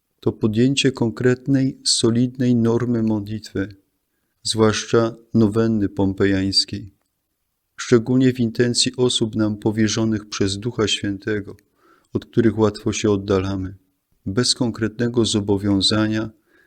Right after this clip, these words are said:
życie modlitwy łatwo rozmywa się w zalewie wrażeń i myśli. Niepokalana Matko Boga i nasza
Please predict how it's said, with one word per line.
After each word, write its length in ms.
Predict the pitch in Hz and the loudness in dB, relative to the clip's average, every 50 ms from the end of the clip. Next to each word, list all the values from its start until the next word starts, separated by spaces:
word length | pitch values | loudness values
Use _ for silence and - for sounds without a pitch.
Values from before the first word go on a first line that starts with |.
| _ _ _ - | _ _ _ -4
życie 420 | 104 104 113 127 127 - - 131 | -2 -2 -2 -2 -2 0 0 2
modlitwy 680 | 127 127 117 107 101 104 113 127 123 - - - 95 90 98 - _ _ _ _ _ _ _ _ - | 2 2 2 0 -2 -4 -6 -8 -10 -10 -8 -8 -8 -8 -10 -14 _ _ _ _ _ _ _ _ -4
łatwo 480 | 107 107 107 110 - - - 120 110 | -2 -2 -2 -2 -4 -4 -2 0 2
rozmywa 580 | 107 104 98 104 104 110 113 113 107 113 107 104 | 2 2 2 0 0 -2 -2 -2 -2 -2 -4 -4
się 360 | - - - 107 104 104 101 | -4 -4 -4 -2 -2 -2 -2
w 40 | 98 | -2
zalewie 520 | - 110 101 101 101 101 98 101 107 101 | 0 0 0 2 2 0 0 0 -2 -2
wrażeń 720 | 92 101 98 101 98 95 95 92 101 98 95 95 101 - 104 | -2 -2 0 0 0 0 0 -2 -2 -2 -2 -2 -4 -6 -6
i 60 | 101 | -4
myśli. 500 | 98 98 98 - - - 98 101 101 - _ _ _ _ _ _ _ _ _ _ _ _ _ _ _ _ _ _ _ _ _ _ _ _ _ _ _ _ _ _ _ _ _ _ _ _ _ _ _ _ _ _ _ _ _ _ 127 | -2 -2 -2 -2 -4 -6 -8 -10 -12 -14 _ _ _ _ _ _ _ _ _ _ _ _ _ _ _ _ _ _ _ _ _ _ _ _ _ _ _ _ _ _ _ _ _ _ _ _ _ _ _ _ _ _ _ _ _ _ 2
Niepokalana 720 | 123 117 120 - 117 113 - 120 117 117 117 117 120 120 | 2 2 2 0 0 2 2 2 4 4 2 0 -2 0
Matko 440 | 117 113 113 113 113 - - - 113 | 0 0 0 -2 -2 -4 -4 -4 -4
Boga 460 | 107 107 107 113 113 113 110 110 104 | -2 0 2 2 2 2 2 2 2
i 100 | 101 104 | 2 2
nasza 560 | 101 104 104 104 104 - - - 110 104 101 | 2 0 0 -2 -4 -6 -8 -8 -8 -8 -10